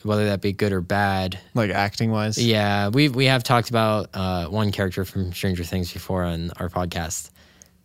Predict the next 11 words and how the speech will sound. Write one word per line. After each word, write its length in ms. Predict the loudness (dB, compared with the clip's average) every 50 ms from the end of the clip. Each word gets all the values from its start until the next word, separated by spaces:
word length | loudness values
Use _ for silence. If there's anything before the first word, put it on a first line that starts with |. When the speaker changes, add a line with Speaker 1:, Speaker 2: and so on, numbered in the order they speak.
| _ _ 2
Speaker 2:
We 60 | 4 6
Speaker 1:
Joy, 60 | 6
Speaker 2:
have? 280 | 6 4 2 0 -2
Speaker 1:
Joy 220 | -2 0 0 0 0
Spires 540 | 0 0 0 0 2 2 2 0 0 2 4
Speaker 2:
Oh, 160 | 4 4 4
yeah. 200 | 4 2 2 2
Speaker 1:
being 180 | 0 2 4 6
Speaker 2:
Oh, 100 | 8 8
yeah, 200 | 8 8 8 8
yeah. 40 | 8